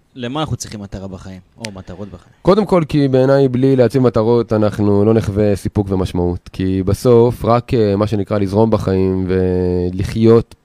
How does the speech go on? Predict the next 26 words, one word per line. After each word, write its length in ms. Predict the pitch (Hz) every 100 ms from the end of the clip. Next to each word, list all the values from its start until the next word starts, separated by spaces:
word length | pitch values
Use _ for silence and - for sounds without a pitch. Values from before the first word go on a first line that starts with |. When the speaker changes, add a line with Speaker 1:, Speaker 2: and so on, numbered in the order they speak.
| _ _
Speaker 2:
פשוט, 480 | 90 - 123 151 - - _ - - _
אנחנו 1080 | 92 98 98 - 101 98 98 95 95 92 92 92 95 - -
לא, 240 | 110 117
לא, 220 | 117 151
לא 100 | 135
נוכל 160 | 165 156
לקבל 360 | 131 113 123 113 -
שום 320 | - 123 123
משמעות, 340 | 107 107 131
כי 80 | 113
המשמעות 440 | 101 95 107 135 - _ - - -
מושגת 680 | 95 - 120 135 175 175 - _ - _ 101
מ-, 680 | 98 95 95 92 90 90 87 - _ _ _ _ _ _ _ _ _ _ _ -
לא 60 |
יודע 120 | 120
אם 100 | 127
לרדוף 280 | 101 98 117 -
היא 60 |
המילה 240 | 87 95 107
הנכונה, 400 | 95 92 104 90 - _ _ -
אבל 420 | 90 90 90 92
מלנסות 760 | 92 92 92 92 90 95 - 139
להשיג 320 | 120 - 143 156
משהו 340 | 156 - 160
ולהשיג 420 | 104 85 - 139
אותו 260 | 151 160